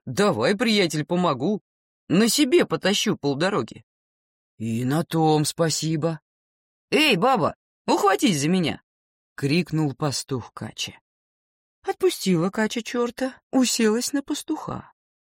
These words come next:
Что было силы, вцепилась в лохматый тулуп. Сто потов с пастуха сошло. Качу на себе тащит, да ещё здоровенный тулуп на нём, что у приказчика взял.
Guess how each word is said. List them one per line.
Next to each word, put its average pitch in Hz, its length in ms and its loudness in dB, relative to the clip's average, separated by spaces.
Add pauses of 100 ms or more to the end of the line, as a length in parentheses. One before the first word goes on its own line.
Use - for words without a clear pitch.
(100)
Что 226 320 2
было 175 260 2
силы, 185 320 0
вцепилась 175 720 0
в 143 40 0
лохматый 180 540 -2
тулуп. - 440 -8 (680)
Сто - 840 0
потов 143 640 -2
с - 80 -10
пастуха - 600 -6
сошло. 110 540 -8 (600)
Качу 214 420 2
на 269 140 6
себе 196 300 2
тащит, - 560 -4 (260)
да 185 140 4
ещё 226 320 4
здоровенный 220 600 6
тулуп 233 400 2
на 170 120 0
нём, 170 300 -2 (180)
что 247 200 0
у 226 40 0
приказчика 180 580 -2
взял. 165 240 -2